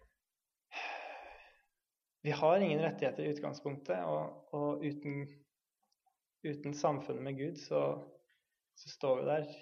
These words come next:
helt hjelpeløse. Eh, men Bibelen sier også at vi kan komme til Jesus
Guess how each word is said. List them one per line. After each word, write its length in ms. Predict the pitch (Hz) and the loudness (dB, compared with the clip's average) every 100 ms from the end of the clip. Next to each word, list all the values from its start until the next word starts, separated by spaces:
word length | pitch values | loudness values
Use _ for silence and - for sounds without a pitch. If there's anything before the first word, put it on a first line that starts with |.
| - | -2
helt 260 | 143 - - | -2 -4 -6
hjelpeløse. 540 | 156 135 120 - 160 - - _ _ _ _ _ _ _ _ _ _ _ - - _ _ _ _ | -4 -4 -4 -4 -8 -10 -20 _ _ _ _ _ _ _ _ _ _ _ -14 -14 _ _ _ _
Eh, 360 | 135 131 131 131 | -6 -6 -6 -6
men 160 | 131 139 | -4 2
Bibelen 320 | 143 135 151 | 2 2 0
sier 220 | - 143 | 4 4
også 180 | 131 147 | 4 2
at 100 | 147 | 2
vi 80 | 147 | -2
kan 120 | 143 | -4
komme 300 | 139 139 127 | -4 -4 -4
til 140 | - 131 | -2 0
Jesus 380 | 131 - 175 | 0 -4 -8